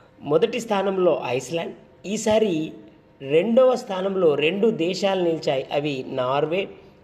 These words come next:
స్విట్జర్లాండ్. ఇక నాలుగవ స్థానం డెన్మార్క్, ఐదవ స్థానం జర్మనీ. అనగా ఇక్కడ ఇవ్వబడిన సి స్టేట్ కూడా,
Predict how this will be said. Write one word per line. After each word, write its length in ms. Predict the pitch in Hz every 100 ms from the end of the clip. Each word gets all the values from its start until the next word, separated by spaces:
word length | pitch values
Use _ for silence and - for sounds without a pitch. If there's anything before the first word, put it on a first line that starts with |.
| -
స్విట్జర్లాండ్. 720 | - 143 127 135 113 107 - - - -
ఇక 120 | 160
నాలుగవ 500 | 165 151 185 202 208
స్థానం 460 | - 180 165 147 123
డెన్మార్క్, 480 | 127 135 151 - - -
ఐదవ 360 | 151 180 180
స్థానం 400 | 175 - 156 175
జర్మనీ. 420 | 165 131 110 107 117 - -
అనగా 300 | 170 202 190
ఇక్కడ 280 | 165 170 170
ఇవ్వబడిన 340 | 175 175 175
సి 280 | 156 - 185
స్టేట్ 420 | 180 - 160 165
కూడా, 360 | - 147 208 226